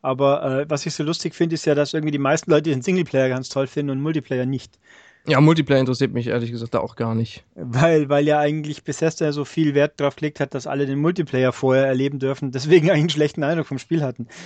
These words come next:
Speaker 1: Ja, ja.
Speaker 2: <laughs>
Speaker 1: Aber gut, wenn sie meinen. Nee, also das, ja, Doom?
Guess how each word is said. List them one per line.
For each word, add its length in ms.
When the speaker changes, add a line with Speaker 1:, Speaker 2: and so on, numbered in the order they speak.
Speaker 1:
Ja, 220
ja. 160
Speaker 2:
<laughs> 40
Speaker 1:
Aber 220
gut, 220
wenn 120
sie 80
meinen. 300
Nee, 220
also 220
das, 360
ja, 260
Doom? 320